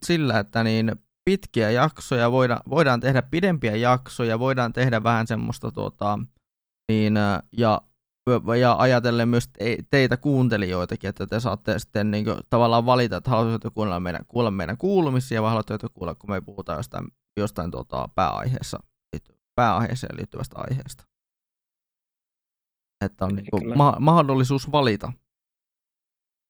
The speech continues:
Speaker 1: Eikä tarvi käyttää sitten sitä niinku aikaa siihen, että no missä kohtaa se pääaihe nyt alkaakaan, että miksi nää ke-,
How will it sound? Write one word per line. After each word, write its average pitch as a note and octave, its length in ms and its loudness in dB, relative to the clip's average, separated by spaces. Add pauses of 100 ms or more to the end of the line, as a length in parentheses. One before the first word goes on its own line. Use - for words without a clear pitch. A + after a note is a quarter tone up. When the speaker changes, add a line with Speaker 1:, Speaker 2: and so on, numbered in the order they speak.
(100)
Speaker 1:
Eikä A2+ 180 0
tarvi A#2 320 0
käyttää A#2 440 2
sitten A#2 320 -2
sitä A2 320 0
niinku G#2+ 460 2 (180)
aikaa G2+ 480 2
siihen, G#2 400 -2
että - 340 -2 (400)
no D3+ 60 -2
missä G3+ 380 2
kohtaa C3 360 -2
se A#2+ 120 -2
pääaihe A2 720 -2
nyt G2 160 -8
alkaakaan, D#2+ 640 -6
että D#2+ 240 -6 (440)
miksi - 200 -4
nää G#2+ 160 0
ke-, G2+ 160 -6